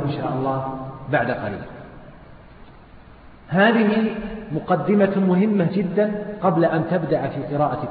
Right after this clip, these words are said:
كتب التفسير، وهي أن تعرف الطريقة التي يفسر بها القرآن، حتى إذا قرأت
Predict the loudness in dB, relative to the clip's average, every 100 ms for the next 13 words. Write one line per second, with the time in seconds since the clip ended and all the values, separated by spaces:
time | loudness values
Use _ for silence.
0 | -4 -6 -8 -12 -14 -16 -18 -10 -4 -2
1 | -2 -4 -2 0 2 0 0 -2 2 2
2 | 2 0 -2 -4 -8 -12 -8 0 2 2
3 | 0 -4 -4 -4 -6 -4 -4 -2 -4 -6
4 | -8 -10 -12 -16 -4 0 0 -2 -2 -2
5 | 0 -2 -2 2 2 0